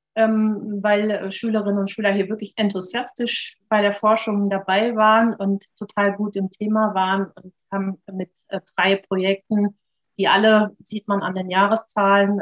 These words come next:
ähm, auch in relativ langer Zeit nacheinander entstanden sind. Das dritte, letzte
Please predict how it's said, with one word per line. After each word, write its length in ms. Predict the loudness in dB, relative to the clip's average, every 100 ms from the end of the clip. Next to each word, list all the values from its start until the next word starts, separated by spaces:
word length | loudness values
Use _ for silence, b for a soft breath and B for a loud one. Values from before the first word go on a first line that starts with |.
| -6
ähm, 400 | -10 -12 -14 -20 _ _
auch 300 | -6 -6 -8 -18 -8
in 280 | -8 -8 -14 -4
relativ 400 | 0 0 0 -4
langer 360 | 0 2 2 -2
Zeit 380 | -2 0 0 -2
nacheinander 560 | -4 -4 -10 -12 -12 -12
entstanden 500 | -4 -2 0 -2 -2
sind. 180 | -2 -2
Das 140 | -4
dritte, 320 | -4 -4 0
letzte 540 | 0 0 -4 -4 -2